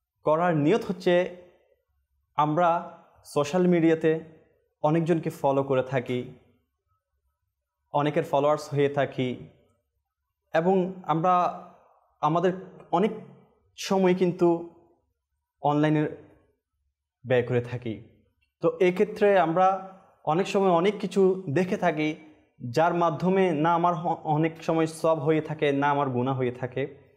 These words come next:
আবার অনেক সময় গুনাহে জারিয়া হয়ে থাকে বা গুনাহের ভিডিও আমরা, ক্লিপসগুলো আমরা দেখতে থাকি। তো সেজন্য দাওয়াত ইসলামীর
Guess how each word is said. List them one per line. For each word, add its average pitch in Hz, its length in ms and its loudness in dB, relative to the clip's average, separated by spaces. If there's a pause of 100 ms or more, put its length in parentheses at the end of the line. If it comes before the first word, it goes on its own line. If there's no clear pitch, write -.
(240)
আবার 160 280 0
অনেক 160 160 0
সময় 165 360 0 (320)
গুনাহে 156 400 2
জারিয়া 135 420 2
হয়ে 151 180 2
থাকে 127 340 -6 (600)
বা 139 120 0
গুনাহের 156 540 0 (840)
ভিডিও 160 280 4
আমরা, 160 260 2
ক্লিপসগুলো 156 420 0
আমরা 147 120 0
দেখতে 131 320 -4
থাকি। 135 340 -4 (460)
তো 143 120 0
সেজন্য 180 680 0 (460)
দাওয়াত 147 300 2
ইসলামীর 202 440 0